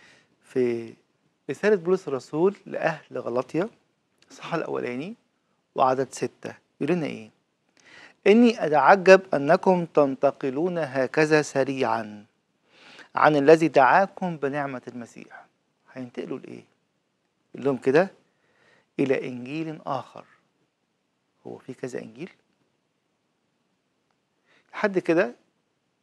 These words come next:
يوحي لنا إن في كذا إنجيل. لكن الآية اللي بعدها تقول إيه؟ "ليس هو آخر." الله، هو آخر وليس، ولا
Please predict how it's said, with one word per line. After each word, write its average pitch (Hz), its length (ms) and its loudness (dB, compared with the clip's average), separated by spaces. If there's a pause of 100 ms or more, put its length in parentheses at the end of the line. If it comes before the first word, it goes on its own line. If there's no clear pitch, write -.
(500)
يوحي 180 400 0
لنا 156 180 2
إن 143 140 -4
في - 100 -18
كذا 131 300 -6
إنجيل. - 360 -18 (1600)
لكن 123 300 -2
الآية 117 220 0
اللي 131 120 0
بعدها 123 220 -4
تقول - 160 -12
إيه؟ 113 160 -10 (580)
"ليس 151 520 -2
هو 143 280 -2
آخر." - 540 -6 (420)
الله، 113 200 -14 (920)
هو 120 140 -10
آخر 180 480 -2 (240)
وليس، 123 300 -10 (220)
ولا 117 300 -12